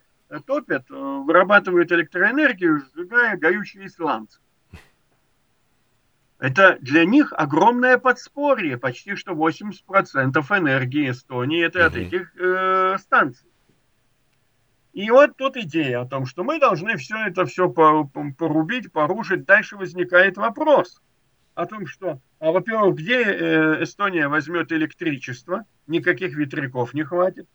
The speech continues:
Speaker 1: Второе, больших рек у них нет. Третий еще очень важный момент, что, м, э,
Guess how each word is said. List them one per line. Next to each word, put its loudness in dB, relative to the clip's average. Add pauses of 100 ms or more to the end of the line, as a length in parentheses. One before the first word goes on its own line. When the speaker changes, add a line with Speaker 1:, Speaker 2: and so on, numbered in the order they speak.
Speaker 1:
Второе, -2 (360)
больших 0
рек -2
у -6
них -8 (140)
нет. -8 (380)
Третий -4
еще -2
очень -4
важный -2
момент, 0 (340)
что, -4
м, -4
э, -4